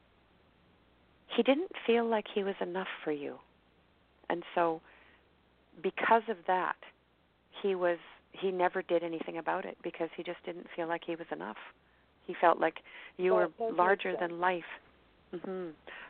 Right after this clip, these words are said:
Speaker 1: Larger than life, and he just felt like he couldn't possibly, um, meet your expectations. What he doesn't understand is that he could have.
Speaker 2: He, yeah, he could have.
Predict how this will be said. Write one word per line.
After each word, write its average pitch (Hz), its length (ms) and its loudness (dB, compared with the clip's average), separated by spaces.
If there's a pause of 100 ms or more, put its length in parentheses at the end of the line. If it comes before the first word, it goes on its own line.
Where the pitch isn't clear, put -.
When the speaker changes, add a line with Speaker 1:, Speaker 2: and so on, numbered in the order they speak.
(100)
Speaker 1:
Larger 202 400 8
than 185 160 0
life, 190 260 4 (300)
and 165 420 0 (520)
he 196 80 4
just 180 160 -2 (100)
felt 185 240 6
like 180 160 2 (460)
he 202 120 4
couldn't 185 480 2
possibly, 170 800 0 (560)
um, 165 300 0 (920)
meet 185 220 0
your 165 100 2
expectations. - 840 -2 (500)
What 185 100 6
he 185 60 6
doesn't 190 240 4
understand 170 560 -4
is 165 140 -4
that 160 100 -6
he 156 80 -6
could 165 240 -2
have. 139 220 -6 (1200)
Speaker 2:
He, 240 180 2 (120)
yeah, 220 340 8
he 220 140 -2
could 226 260 0
have. - 220 -4